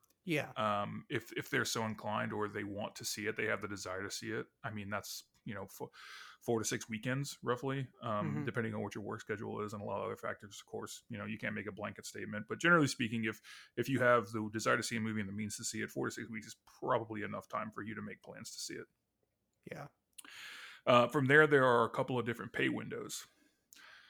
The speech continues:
Speaker 2: So again, it used to be theatrical and then maybe, like, paid streaming, so V O D,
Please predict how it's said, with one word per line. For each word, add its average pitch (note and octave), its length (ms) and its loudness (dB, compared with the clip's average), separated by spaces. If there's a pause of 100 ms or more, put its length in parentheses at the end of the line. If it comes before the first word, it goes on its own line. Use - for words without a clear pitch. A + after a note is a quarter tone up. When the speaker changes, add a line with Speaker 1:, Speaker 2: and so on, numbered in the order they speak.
(1000)
Speaker 2:
So C#3 180 6
again, B2+ 200 6
it A2+ 60 4
used D3 220 2
to C3 60 2
be A#2 200 2
theatrical C3+ 680 2 (140)
and A2+ 220 2
then A2+ 400 0 (560)
maybe, B2 280 2 (200)
like, A2 180 2 (120)
paid A#2 240 2
streaming, A#2 440 0
so - 160 -8
V A#2 220 2
O A2 40 2
D, G#2+ 320 -2